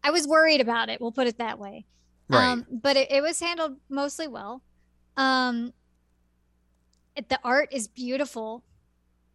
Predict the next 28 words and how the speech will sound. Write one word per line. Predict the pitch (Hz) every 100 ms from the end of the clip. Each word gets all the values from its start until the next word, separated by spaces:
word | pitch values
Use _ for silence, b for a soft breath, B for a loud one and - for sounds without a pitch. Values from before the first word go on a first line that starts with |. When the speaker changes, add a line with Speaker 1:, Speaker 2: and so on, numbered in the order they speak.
| _ _ -
Speaker 1:
like, | 233
absolutely | 254 262 285 233
beautiful. | 240 233 226
And | - 285
this | 480
is | 494
also, | 480 453 466
like, | 392 -
the | 233
first | 262 330 - - - _ _ _
Otome | 277 233 - 240 277
game | 240 240 247
that | 233
was, | 208
like, | 220 _ _
pretty | - 349 494 311
explicit | 247 - 254 320 370
about | 247 233 233
the |
fact | 240 247
that | 247
they | 240 240
were, | 233
like, | 226 220 - 233
banging. | - 214 254 240 208
That | 214 220
was, | 220 208
like, | 226